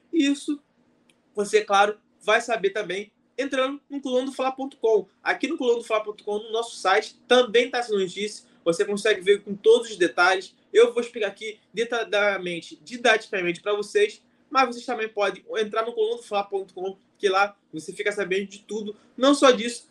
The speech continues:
mas também sobre o exclusivo do Eduardo Bandeira de Mello e outros assuntos também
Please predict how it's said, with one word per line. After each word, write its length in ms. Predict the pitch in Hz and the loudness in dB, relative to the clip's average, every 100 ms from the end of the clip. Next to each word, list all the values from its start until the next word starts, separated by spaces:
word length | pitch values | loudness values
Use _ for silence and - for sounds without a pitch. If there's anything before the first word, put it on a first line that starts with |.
| - | -4
mas 140 | 220 | 0
também 220 | 220 214 | 4 4
sobre 260 | 214 226 226 | 4 0 0
o 100 | 220 | -4
exclusivo 560 | 208 226 185 170 254 214 | -4 -6 -6 -4 -8 0
do 80 | 190 | 2
Eduardo 320 | 175 180 170 | 4 2 2
Bandeira 300 | 165 165 147 | -2 -2 -4
de 80 | 156 | -4
Mello 340 | 160 180 202 _ _ | -4 -4 -6 _ _
e 120 | 196 | 6
outros 280 | 214 214 214 | 6 6 -2
assuntos 320 | 202 208 202 | -8 -10 -10
também 360 | 208 180 185 | -8 -8 -10